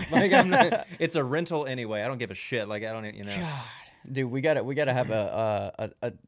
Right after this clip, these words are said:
Speaker 2: different segment 'cause I actually plan on growing some shit. I really d-, I really want to 'cause my grandma used to have it on the side of the house. She used to have, like, a,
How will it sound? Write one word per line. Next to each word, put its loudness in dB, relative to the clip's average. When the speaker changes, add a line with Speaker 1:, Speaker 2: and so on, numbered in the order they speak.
Speaker 2:
different -6
segment -4
'cause -8
I 2
actually -4
plan -2
on -4
growing -2
some -12
shit. -8
I -4
really -2
d-, -14
I -2
really 0
want -4
to -8
'cause -8
my -2
grandma -2
used -4
to 0
have 2
it -2
on -4
the -6
side -2
of -4
the -2
house. -4
She -10
used -6
to -2
have, 0
like, -4
a, -4